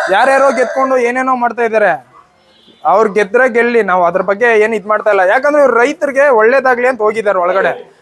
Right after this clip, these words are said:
ಹಳ್ಳಿಕಾರ ಬಗ್ಗೆ ಎಲ್ಲಾರ್ಗುನು ಇಷ್ಟು ಒಂದು ಮೂರ್ನಾಲ್ಕು ವರ್ಷದ ಹಿಂದೆ ಹಳ್ಳಿಕಾರ ಅಂದ್ರೆ ಏನಂತ ನನ್ಗೂ ಗೊತ್ತಿಲ್ಲ, ಯಾರಿಗೂ ಗೊತ್ತಿಲ್ಲ.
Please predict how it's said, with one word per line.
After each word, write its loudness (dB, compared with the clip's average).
ಹಳ್ಳಿಕಾರ 2
ಬಗ್ಗೆ 0
ಎಲ್ಲಾರ್ಗುನು 0
ಇಷ್ಟು -2
ಒಂದು 0
ಮೂರ್ನಾಲ್ಕು 0
ವರ್ಷದ -2
ಹಿಂದೆ 0
ಹಳ್ಳಿಕಾರ 2
ಅಂದ್ರೆ 2
ಏನಂತ 0
ನನ್ಗೂ -2
ಗೊತ್ತಿಲ್ಲ, -2
ಯಾರಿಗೂ 0
ಗೊತ್ತಿಲ್ಲ. -6